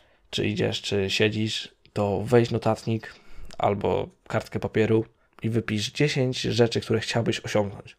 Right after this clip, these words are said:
Zatrzymaj film i odpauzuj, jak skończysz. Dobra, jeżeli już skończyłeś, to mam dla ciebie kolejne z mini zadanie.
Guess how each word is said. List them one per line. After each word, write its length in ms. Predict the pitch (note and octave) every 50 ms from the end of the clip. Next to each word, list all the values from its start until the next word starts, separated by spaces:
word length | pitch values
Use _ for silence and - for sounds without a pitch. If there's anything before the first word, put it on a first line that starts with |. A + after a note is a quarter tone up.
| -
Zatrzymaj 380 | - C3 - - - B2 A2 G#2
film 340 | - - A#2+ A#2 A#2 A2 A2
i 80 | G#2
odpauzuj, 380 | - - - - G#2 G2 G2+ G2+
jak 140 | - - -
skończysz. 420 | - - - E3+ - - - - _ _ _ _ _ _ _ _ _ _ _ _ _ _ _ _ _ _ _ _ _ _ _ _ _ _ _ _ _ _ _ _ _ _ _ _ _ _ _ _ _ _ _ _ _ _ _ _ _ _ -
Dobra, 300 | - G2+ F#2+ - - - - _ -
jeżeli 200 | A2 A2+ A2 A2+
już 100 | A2 -
skończyłeś, 580 | - - A2 - - A#2 A#2 A#2 A2+ - - _ _ -
to 180 | - - - -
mam 120 | - -
dla 100 | - G#2
ciebie 480 | - - F#2+ - G2+ F#2 - - - - - - -
kolejne 500 | - G#2+ G#2 G2 G2 G2 - - - - - - - - -
z 200 | - - - -
mini 240 | A#2 B2+ A#2 A#2+ A#2
zadanie. 480 | G#2+ A2+ G2+ A2+ A2 G#2 G#2+ A2+ -